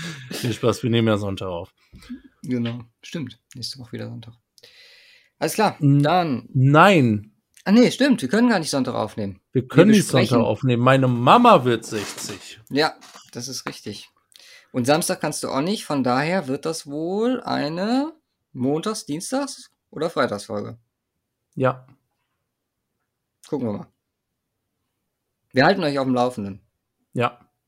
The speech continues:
Speaker 2: Irgendwo drüber. Aber erwartet nicht, dass die Folge Sonntagnachmittag kommt, weil wird schwierig. Außer wir nehmen am Freitag auf, dann kann ich sie Sonntagnachmittag hochladen.
Speaker 1: Ja, Freitag werde ich nicht schaffen.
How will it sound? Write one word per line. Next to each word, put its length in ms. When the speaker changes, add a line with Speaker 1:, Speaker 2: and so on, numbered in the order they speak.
Speaker 2:
Irgendwo 480
drüber. 400
Aber 180
erwartet 400
nicht, 360
dass 260
die 100
Folge 360
Sonntagnachmittag 680
kommt, 180
weil 220
wird 260
schwierig. 280
Außer 220
wir 60
nehmen 160
am 100
Freitag 280
auf, 100
dann 160
kann 120
ich 60
sie 100
Sonntagnachmittag 560
hochladen. 340
Speaker 1:
Ja, 160
Freitag 380
werde 160
ich 80
nicht 100
schaffen. 260